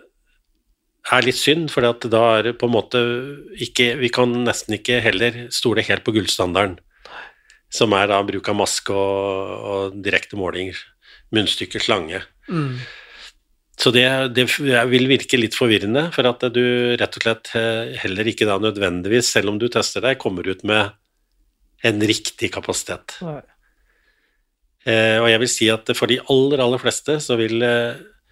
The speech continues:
Speaker 1: hastigheten og vinkelen på tredemølla, eh, være et veldig, veldig godt mål.
Speaker 2: Mm.
Speaker 1: Hva slags hastigheter kjører du intervallene dine på?
Speaker 2: Mm.
Speaker 1: For det er nemlig utgangspunktet vårt for vår beregning av oteopptak.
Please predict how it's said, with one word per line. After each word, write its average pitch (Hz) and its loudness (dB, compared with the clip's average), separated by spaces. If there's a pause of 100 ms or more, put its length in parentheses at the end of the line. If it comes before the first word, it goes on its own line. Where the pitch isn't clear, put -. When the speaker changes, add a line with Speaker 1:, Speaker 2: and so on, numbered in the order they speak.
(560)
Speaker 1:
hastigheten - -2
og 117 0
vinkelen 113 0
på 123 -2
tredemølla, 101 2 (1120)
eh, 117 2
være 110 2
et 107 0
veldig, 104 0
veldig 92 0
godt 92 -6
mål. 90 -4 (300)
Speaker 2:
Mm. 135 -6
Speaker 1:
Hva 110 2
slags 131 2
hastigheter - -4
kjører 90 0
du 107 2 (800)
intervallene 101 0
dine 101 -2
på? 113 -2 (360)
Speaker 2:
Mm. 147 -8
Speaker 1:
For 117 0
det 98 -2
er 123 6
nemlig 104 0
utgangspunktet 92 -6
vårt 139 -4
for 110 -2
vår 95 -2
beregning 95 2
av 92 -6
oteopptak. 90 -10